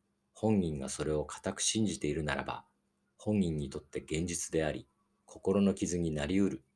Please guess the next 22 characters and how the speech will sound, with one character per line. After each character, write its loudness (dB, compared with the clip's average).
と -4
考 -6
え -2
た -8
ん -14
で -18
す。 -14
こ -2
れ 6
を 4
心 2
的 -2
現 0
実 2
論 0
と 0
呼 4
ん -4
で -6
い -10
ま -16
す。 -14